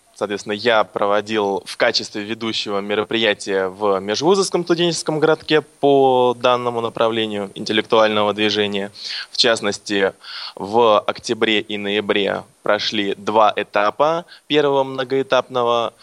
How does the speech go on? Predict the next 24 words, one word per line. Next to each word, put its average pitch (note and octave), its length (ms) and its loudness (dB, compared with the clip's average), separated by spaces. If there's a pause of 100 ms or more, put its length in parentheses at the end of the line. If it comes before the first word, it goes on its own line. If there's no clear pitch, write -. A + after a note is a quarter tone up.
(360)
э, G2+ 240 0
чемпионата A#2+ 680 0
по A#2 240 0
«Что, - 200 -2
где, A2+ 140 -2
когда». A2 600 0
Назывался G#2+ 540 0
он G#2+ 100 -6
«Кубок G#2 360 -6
начальника G2+ 600 0
М G2+ 180 0
С F#2 80 -6
Г». G2 240 0 (1040)
Вот. G2 280 -2
И E3 200 -2
ка-, B2+ 300 2
э, A2 240 2
если A2 360 -2
брать G#2 340 0
меня G#2 180 -2
как G2+ 140 -4
в - 20 -20
качестве G#2+ 340 -2
ведущего, G3+ 600 4